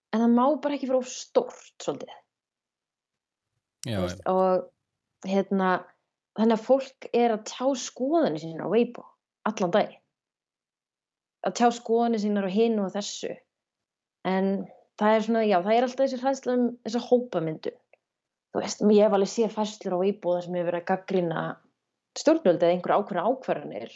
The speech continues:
Speaker 1: og sumt af því tekið niður, annað er ekki tekið niður og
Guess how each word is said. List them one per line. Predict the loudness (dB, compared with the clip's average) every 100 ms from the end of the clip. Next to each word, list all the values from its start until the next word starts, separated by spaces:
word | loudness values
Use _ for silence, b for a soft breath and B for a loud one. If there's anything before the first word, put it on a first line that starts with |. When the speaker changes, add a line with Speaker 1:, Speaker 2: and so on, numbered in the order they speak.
| -10
Speaker 1:
og | -4
sumt | -2 -2 2
af | 2
því | 2
tekið | -2 -2 -4
niður, | -4 -4 -2 0
annað | 2 2 2
er |
ekki | -2 -6
tekið | -8 -8
niður | -6 -6 -8 -14 _ _ _ _ 0
og | 2 4 2